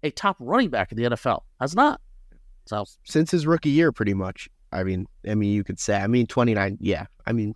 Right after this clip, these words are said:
Speaker 2: yeah, that's probably a fair
Speaker 1: Twenty nineteen,
Speaker 2: Yeah, he
Speaker 1: he
Speaker 2: was great, but
Speaker 1: great start, sprains his ankle, comes back too early, struggles with that sprained ankle, and then finishes the season great.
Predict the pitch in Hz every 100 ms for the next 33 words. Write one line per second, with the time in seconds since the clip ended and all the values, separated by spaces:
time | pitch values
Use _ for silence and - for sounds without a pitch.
0 | - - - - - 104 - 226 285 262
1 | 196 254 196 185 - - - 113 101 98
2 | 104 - 95 - - _ - - 98 -
3 | - - 170 214 - 156 165 - _ -
4 | - _ _ _ _ _ _ - - 185
5 | 220 220 190 196 160 127 156 - _ _
6 | - - _ - 165 143 - 185 220 -
7 | 226 185 185 135 117 135 _ _ _ -
8 | - - 190 233 214 156 156 143 - -
9 | 139 123 120 117 143 160 151 131 - 220
10 | - 165 - - 160 143 139 139 -